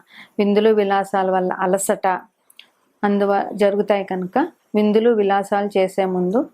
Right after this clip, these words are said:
తగిన జాగ్రత్తలు తీసుకుని వీరు డబ్బును అదుపులో పెట్టుకుని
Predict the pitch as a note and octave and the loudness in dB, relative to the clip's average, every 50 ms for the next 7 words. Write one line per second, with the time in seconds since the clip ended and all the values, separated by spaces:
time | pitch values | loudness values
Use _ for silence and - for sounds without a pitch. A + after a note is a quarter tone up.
0 | _ - G3+ F#3+ A3 A#3 A#3+ A3 G#3+ G3 F#3 F#3+ F#3 F#3 F#3 - F#3+ F#3 F3+ F#3+ | _ -2 0 0 2 0 2 2 0 0 0 -2 -4 -4 -4 -4 -4 -2 -2 -2
1 | F#3 F3 - - - F3+ F#3 A3+ C#4 F4 - - _ _ _ _ - G3+ G#3 G#3 | -2 -2 -4 -6 -6 -2 0 2 0 0 -2 -6 _ _ _ _ -2 0 2 2
2 | A3 D4+ F#4+ - - _ _ _ _ _ _ - G3 G3+ F#3+ F#3+ A3+ A#3+ A#3+ - | 2 0 -2 -4 -8 _ _ _ _ _ _ -6 -6 -4 -2 -2 0 0 -2 -2
3 | - G3+ G3+ F#3+ G3 F#3 G#3 G#3 G#3+ G#3+ G#3+ G3+ F#3+ - - - G3 F#3+ A#3 D4+ | -2 -2 -2 -2 -2 -2 0 0 0 0 0 -2 -4 -4 -4 -4 -2 -2 0 -2
4 | G#4+ | -2